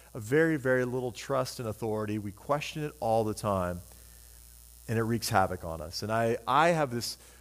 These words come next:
a personal opinion that de-, democracy can't survive when no one wants to be led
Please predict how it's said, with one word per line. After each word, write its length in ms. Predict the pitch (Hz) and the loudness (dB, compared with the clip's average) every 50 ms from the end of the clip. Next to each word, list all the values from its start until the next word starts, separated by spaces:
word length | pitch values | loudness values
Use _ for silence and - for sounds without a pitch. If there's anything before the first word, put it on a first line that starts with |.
| - - | -18 -16
a 60 | - 95 | -16 -10
personal 380 | - - 131 123 - 123 110 | -4 -2 -2 -2 -2 -6 -6
opinion 340 | 101 - - 113 104 104 98 | -6 -6 -6 -6 -4 -4 -4
that 140 | 107 107 110 | -4 -4 -4
de-, 100 | 110 113 | -6 -6
democracy 680 | 123 - - 120 117 123 139 156 - 151 - 139 127 | -6 -6 -6 2 4 4 4 4 0 -4 -4 -4 -4
can't 240 | - - 123 107 90 | -2 0 0 0 0
survive 440 | - - 110 90 101 90 78 53 - - - - - - - - - - - - - - - - - - - - - - - | 0 -2 0 0 0 0 -2 -4 -10 -14 -20 -20 -20 -20 -20 -20 -20 -20 -20 -20 -20 -20 -20 -20 -20 -20 -20 -20 -20 -20 -10
when 320 | - 113 110 104 104 104 104 | -2 0 2 2 2 2 2
no 180 | 104 117 131 | 4 6 6
one 400 | 127 113 104 98 95 95 95 90 | 6 6 4 2 2 0 0 0
wants 220 | 92 101 107 107 - - | 0 -2 -2 -2 -4 -4
to 60 | 95 | -2
be 120 | 101 95 | -2 -2
led 500 | 92 92 92 92 92 90 82 80 82 90 | -2 0 0 0 2 2 0 -2 -4 -8